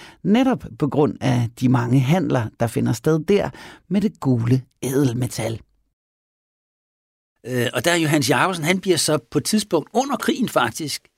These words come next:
Speaker 2: sigtet og dømt. Jeg tror, han får tres dages fængsel eller sådan noget, for at handle en guldbar. Det er, hvad politiet kan be-, kan, hvad hedder man sige, øh, kan, kan bevise, at han har, at han har, han har solgt ulovligt.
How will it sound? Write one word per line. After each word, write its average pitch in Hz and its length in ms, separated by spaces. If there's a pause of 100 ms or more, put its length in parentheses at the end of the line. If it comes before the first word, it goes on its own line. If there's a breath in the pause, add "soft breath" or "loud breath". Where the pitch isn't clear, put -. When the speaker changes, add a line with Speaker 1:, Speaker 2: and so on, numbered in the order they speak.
(160)
Speaker 2:
sigtet 226 500 (280)
og 127 80 (100)
dømt. - 440 (160)
Jeg - 200
tror, 202 140
han 175 120
får 160 300
tres - 300
dages 156 260
fængsel 151 340
eller 127 140
sådan 135 220
noget, 131 220 (460 soft breath)
for 151 180
at 139 60
handle 160 380
en 170 140
guldbar. 170 400
Det 135 100
er, - 20
hvad 139 160
politiet 139 400
kan 131 140
be-, 127 140 (400 soft breath)
kan, 131 160
hvad 123 100
hedder 127 120
man 120 80
sige, 120 520
øh, 104 120 (920 soft breath)
kan, 117 340
kan - 120
bevise, 135 500
at 117 80
han 131 140
har, 117 300 (520 soft breath)
at 110 80
han 123 200
har, 120 300
han 120 200
har 113 80
solgt 131 280
ulovligt. 127 520